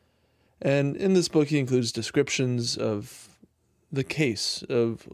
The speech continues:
how we are and why we are the way we are. He looks at society, looks at anatomy, and he also offers some lessons in the book too. And what I'm coming to specifically here in this book is he offers nine reasons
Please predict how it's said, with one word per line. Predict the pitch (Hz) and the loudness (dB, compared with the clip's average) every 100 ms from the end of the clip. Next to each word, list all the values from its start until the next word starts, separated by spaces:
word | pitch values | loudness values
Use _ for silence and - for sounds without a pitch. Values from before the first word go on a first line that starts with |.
| - _ - - | -18 _ -14 -2
how | 143 | 2
we | 151 143 | 4 4
are | 135 123 | 4 2
and | 113 95 | -2 -4
why | 101 120 139 143 | -4 0 2 2
we | 135 139 | 4 4
are | 131 | 4
the | 123 | 2
way | 120 120 | 2 2
we | 123 | 2
are. | 170 151 - _ _ - | 0 -2 -6 _ _ -10
He | |
looks | 113 - | -8 -4
at | 113 | -4
society, | - 113 - 131 131 127 123 | -4 -2 2 4 4 2 0
looks | 113 104 104 | -2 -6 -8
at | 92 | -8
anatomy, | 104 117 131 127 127 123 - _ _ | -6 -4 -2 -2 -2 -4 -6 _ _
and | - _ _ _ 190 | -20 _ _ _ 2
he | 185 | 4
also | 156 170 139 | 4 4 4
offers | 120 123 | 2 -2
some | 127 131 | -2 -2
lessons | 131 123 123 113 | 0 -2 -4 -6
in | 107 | -8
the | 113 | -6
book | 104 101 | -6 -4
too. | - 143 - _ _ - - _ _ _ _ | -2 0 -2 _ _ -20 -20 _ _ _ _
And | 151 | 0
what | 165 | 4
I'm | 185 | 4
coming | 170 196 220 175 | 2 2 2 2
to | 151 - 180 160 | 2 2 4 4
specifically | - 151 - 277 - - 120 113 | 2 0 0 -2 -2 2 2 2
here | 113 156 139 | 0 0 2
in | 123 | 0
this | 117 | -4
book | - 151 123 - _ - - - | 0 2 2 -4 _ -20 -20 -4
is | 139 | 2
he | 156 | 4
offers | 160 170 175 160 135 | 4 2 4 4 4
nine | 127 143 160 151 | 2 2 4 4
reasons | 139 165 143 123 117 - | 4 4 2 0 -2 -6